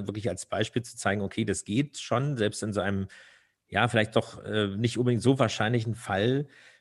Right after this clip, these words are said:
oder Konstrukt, wie es da war und wie es dann geendet ist, das wollen wir ja nicht spoilern,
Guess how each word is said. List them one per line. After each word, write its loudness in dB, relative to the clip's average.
oder 0
Konstrukt, 0
wie 2
es -2
da 0
war 2
und -2
wie 2
es 0
dann -2
geendet 2
ist, -2
das -4
wollen 2
wir 2
ja 2
nicht -4
spoilern, 2